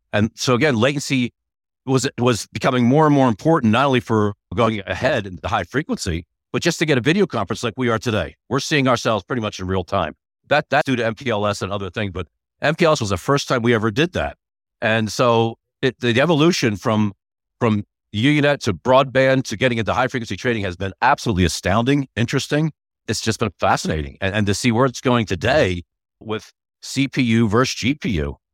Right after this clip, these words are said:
C P U is fast, is what you have on your computer today, but G P U is just, it's, it's astounding how fast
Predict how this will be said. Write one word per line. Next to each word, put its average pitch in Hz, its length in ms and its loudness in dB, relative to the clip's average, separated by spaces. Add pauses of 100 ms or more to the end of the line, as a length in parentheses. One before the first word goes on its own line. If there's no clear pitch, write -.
(240)
C 135 200 0
P 139 160 0
U 123 160 6
is 104 120 0
fast, 143 340 2
is 92 100 -8
what 104 180 -4
you 104 80 -2
have 110 120 2
on 104 140 -2
your 101 80 -2
computer 95 320 -2
today, 139 240 2
but 85 160 -2
G 151 200 -4
P 120 140 -4
U 131 320 4
is 90 160 -6
just, - 460 -6
it's, - 200 -12
it's 101 180 0
astounding 127 480 0
how 98 160 2 (180)
fast 135 540 -2